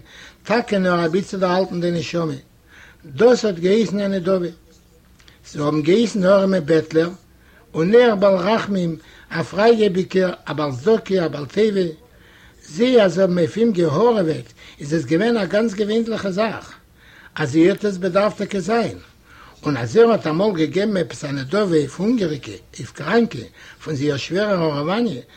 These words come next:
דאקע דאס האט דערמיט די גאנצע וועלט געהאט צו טון. מען האט עס באזונגען,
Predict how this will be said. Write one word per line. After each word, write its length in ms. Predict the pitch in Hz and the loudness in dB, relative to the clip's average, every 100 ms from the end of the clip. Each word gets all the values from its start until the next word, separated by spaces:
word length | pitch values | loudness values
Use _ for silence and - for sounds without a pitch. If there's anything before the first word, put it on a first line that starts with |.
| - - | -20 -12
דאקע 240 | 170 - 170 | -10 -6 0
דאס 320 | 151 240 233 | 4 4 2
האט 80 | 180 | 0
דערמיט 340 | 185 185 220 | 0 0 -2
די 100 | 202 | -2
גאנצע 360 | 170 190 196 202 | 0 -2 -2 -2
וועלט 220 | 196 185 | -2 -2
געהאט 240 | 185 190 | -2 -2
צו 140 | - 185 | -6 -8
טון. 260 | 190 185 190 - _ - - - - | -4 -4 -8 -20 _ -20 -20 -12 -4
מען 160 | 180 | 0
האט 160 | 175 - | 0 2
עס 100 | 170 | 0
באזונגען, 760 | 135 165 127 185 220 196 185 | 2 2 2 0 0 0 -2